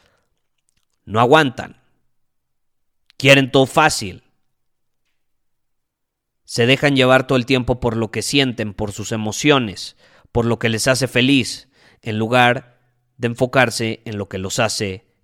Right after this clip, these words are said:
crecer. Y eso nos está llevando a resultados muy claros, muy claros, muy evidentes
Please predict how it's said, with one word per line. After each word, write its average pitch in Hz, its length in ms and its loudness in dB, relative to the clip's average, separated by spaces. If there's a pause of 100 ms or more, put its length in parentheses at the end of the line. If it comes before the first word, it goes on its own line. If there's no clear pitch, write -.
crecer. 113 680 2 (1900)
Y 170 180 4
eso 131 400 2
nos 107 240 -6
está 120 220 -2
llevando 117 600 0
a 110 60 -6
resultados 101 800 -6
muy 107 380 -4
claros, 90 680 -12 (500)
muy 117 420 2
claros, 101 480 0
muy 127 380 2
evidentes 117 680 -2